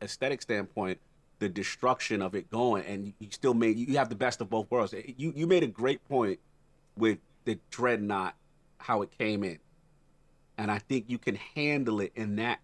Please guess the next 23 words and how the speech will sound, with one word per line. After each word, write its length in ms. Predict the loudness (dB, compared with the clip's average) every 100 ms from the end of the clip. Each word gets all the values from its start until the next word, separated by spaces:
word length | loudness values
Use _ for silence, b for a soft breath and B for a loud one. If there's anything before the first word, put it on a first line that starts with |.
| -4
kind 240 | -2 -2
of 60 | -6
a 80 |
fa-, 240 | -8 -6 -4
like, 140 | -4
a 80 | -4
Dreadnought 640 | -8 -2 0 0 0 0 -2
fashion. 280 | -4 -4 -2
I 80 | -4
think 200 | -2 -2
you 80 | -2
nailed 280 | -2 -6 -6
it. 40 |
I 80 | -6
think 160 | -6 -2
I 60 |
like 220 | 0 0 -2
what 100 | -10
you 80 |
and 100 | -12
Stone 200 | -12 -14
are 140 | -14
talking 100 | -20